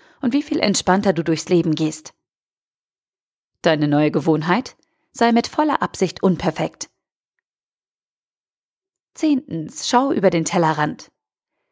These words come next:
Wenn du dein ganzes Studium starr nach dem Musterplan deiner Uni ausrichtest und dich damit nur auf das Nötigste beschränkst, wirst du niemals ein erfülltes und glückliches Studentenleben führen. Möglicherweise bist du damit erfolgreich, erreichst gute Noten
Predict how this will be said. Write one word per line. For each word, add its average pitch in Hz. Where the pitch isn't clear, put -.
Wenn 262
du 269
dein 247
ganzes 262
Studium 196
starr 185
nach 170
dem 165
Musterplan 175
deiner -
Uni 202
ausrichtest 180
und 202
dich 190
damit 226
nur 233
auf -
das 170
Nötigste 220
beschränkst, 196
wirst 269
du 269
niemals 262
ein 170
erfülltes 170
und 156
glückliches 165
Studentenleben 165
führen. 156
Möglicherweise 160
bist -
du 170
damit 165
erfolgreich, 185
erreichst 226
gute 233
Noten 220